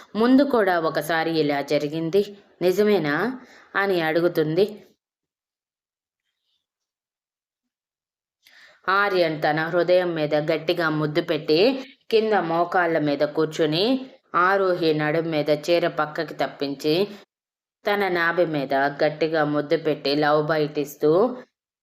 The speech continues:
"బాగా ఆలోచించు ఆరోహి, గుర్తుకు వస్తుంది" అని అంటూ తన పని తాను చేస్తూ ఆరోహి నడుము మొత్తం ముద్దులతో ముంచెత్తుతూ ఉంటాడు. ఆరోహి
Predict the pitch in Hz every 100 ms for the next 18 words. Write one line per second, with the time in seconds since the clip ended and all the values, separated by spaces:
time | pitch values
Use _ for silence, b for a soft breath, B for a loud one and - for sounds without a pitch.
0 | _ 151 170 185 196 196 156 151 170 185
1 | 185 170 147 147 135 135 143 143 147 147
2 | 185 180 170 - 180 175 156 151 - 139
3 | 139 151 208 214 B B B 208 208 170
4 | 175 175 165 160 147 156 170 170 160 147
5 | 147 147 160 156 - 147 196 254 B B
6 | - 185 196 190 180 156 147 147 156 170
7 | 165 160 151 - 143 180 202 - _ _
8 | _ _ _ _ _ - 208 208 226 214
9 | 185 156 147 147 151 170 151 156 147 135
10 | 135 135 151 165 185 - _ _ _ _
11 | _ _ _ _ _ _ _ _ _ _
12 | _ _ _ _ - - - _ _ _
13 | _ _ _ _ _ _ _ _ _ _
14 | _ _ _ _ _ _ _ _ _ _
15 | - 196 202 185 165 151